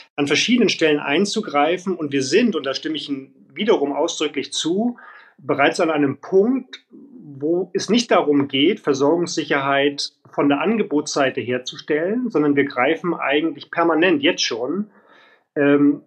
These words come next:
in den Energiemarkt ein, äh, in Preise, äh, aber auch noch, also es, man kann ja auch sagen, es ist eine Form der Rationierung bereits.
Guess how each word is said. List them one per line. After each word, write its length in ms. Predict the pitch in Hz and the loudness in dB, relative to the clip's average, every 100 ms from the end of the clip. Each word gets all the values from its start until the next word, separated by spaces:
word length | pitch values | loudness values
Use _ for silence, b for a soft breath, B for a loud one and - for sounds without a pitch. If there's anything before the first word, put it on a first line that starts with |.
| - | 0
in 160 | 175 | 2
den 140 | 196 175 | 2 2
Energiemarkt 680 | 165 143 151 151 131 - - | 0 0 -2 0 0 -2 -6
ein, 640 | 123 131 165 226 285 285 - | -2 0 0 2 2 2 -2
äh, 300 | 147 135 135 - _ | 0 0 -2 -6 _
in 180 | 147 123 | -6 -6
Preise, 800 | - 123 143 175 175 180 220 247 - | 0 4 6 4 4 4 4 0 -4
äh, 40 | 143 | -6
aber 440 | 131 139 147 139 | -2 -2 -4 -4
auch 100 | 135 | -2
noch, 320 | 135 131 - - 107 | 0 -2 -4 -18 -14
also 280 | 104 147 120 | -8 -6 -6
es, 280 | 120 - - _ - - | -6 -6 -8 _ -20 -10
man 120 | 147 | -4
kann 180 | 156 143 | 2 6
ja 100 | 135 | 6
auch 60 | |
sagen, 220 | 123 139 139 | 4 2 2
es 80 | |
ist 100 | 139 | -4
eine 100 | 135 | -10
Form 300 | - 135 143 143 | -6 -2 0 0
der 100 | 127 | -2
Rationierung 800 | 131 - 131 127 143 147 190 202 | -4 -4 -4 -2 -2 0 -4 -6
bereits. 680 | - - 85 240 - - | -8 -6 -8 -8 -8 -8